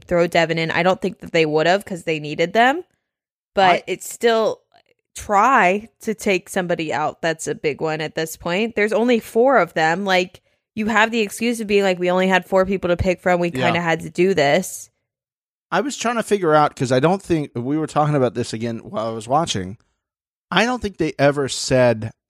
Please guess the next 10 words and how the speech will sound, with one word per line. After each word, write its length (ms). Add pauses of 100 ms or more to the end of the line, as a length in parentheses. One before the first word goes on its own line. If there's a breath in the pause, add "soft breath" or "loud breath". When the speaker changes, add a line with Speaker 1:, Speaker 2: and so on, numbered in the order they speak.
Speaker 2:
how 400
the 100
voting 400
was 220
actually 380
gonna 200
go 160
down. 600 (380)
Speaker 1:
They 120
didn't. 500